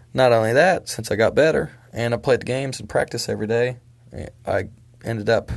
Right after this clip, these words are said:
playing varsity in high school. And, you know, there's a lot of social consequences for that and that are positive, you know, but it comes with hard work. So it taught me that, you know, through sports,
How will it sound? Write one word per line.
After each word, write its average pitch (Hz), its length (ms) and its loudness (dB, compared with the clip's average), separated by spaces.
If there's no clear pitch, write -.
playing 117 320 -2
varsity 117 360 2
in 120 80 -4
high 131 180 -2
school. - 360 -12
And, 92 140 -12
you 98 80 -10
know, 101 140 -8
there's 107 200 -2
a 107 60 -2
lot 107 300 2
of - 220 -8
social 117 680 0
consequences 120 760 -4
for - 140 -6
that 113 360 0
and 92 220 -10
that 110 120 -4
are 107 60 -2
positive, 107 600 -2
you 123 100 -4
know, 123 360 -2
but - 300 -6
it 107 60 -4
comes 127 380 -2
with 117 380 0
hard 110 240 2
work. - 400 0
So 113 300 0
it 113 120 -2
taught - 340 4
me 110 440 -2
that, 104 580 -2
you 117 80 -8
know, 110 80 -10
through 135 140 2
sports, - 580 -2